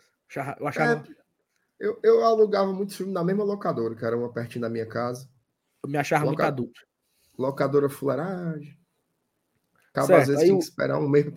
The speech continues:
Speaker 2: pegar um filme. Ô,
Speaker 1: Tu,
Speaker 2: meu Deus do céu.
Speaker 1: tu entrava naquela salazinha que ficava assim, intocada?
Speaker 2: Não,
Speaker 1: Não,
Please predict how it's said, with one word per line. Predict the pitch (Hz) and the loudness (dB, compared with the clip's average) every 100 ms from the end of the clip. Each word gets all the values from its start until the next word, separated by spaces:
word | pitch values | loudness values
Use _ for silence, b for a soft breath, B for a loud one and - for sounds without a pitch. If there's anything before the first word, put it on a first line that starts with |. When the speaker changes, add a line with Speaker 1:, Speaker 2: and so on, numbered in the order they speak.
| 123 | -6
Speaker 2:
pegar | 127 | -6
um | 131 | -10
filme. | - 113 117 - _ _ _ _ _ _ _ _ _ _ _ _ _ | -12 -12 -14 -20 _ _ _ _ _ _ _ _ _ _ _ _ _
Ô, | 160 165 | -4 0
Speaker 1:
Tu, | 170 | 0
Speaker 2:
meu | 185 | -4
Deus | |
do | - | -10
céu. | - _ _ | -18 _ _
Speaker 1:
tu | - 202 | 2 2
entrava | 196 185 180 | 6 4 4
naquela | 170 160 151 | 2 2 2
salazinha | 143 135 131 123 | 2 2 2 -2
que | |
ficava | 127 117 113 | -4 -4 -4
assim, | 120 110 - _ | -8 -12 -14 _
intocada? | 117 117 139 170 170 139 85 - _ _ - | -14 -10 -4 -4 -4 -6 -12 -20 _ _ 2
Speaker 2:
Não, | 160 190 196 | 6 8 8
Speaker 1:
Não, | 185 | 6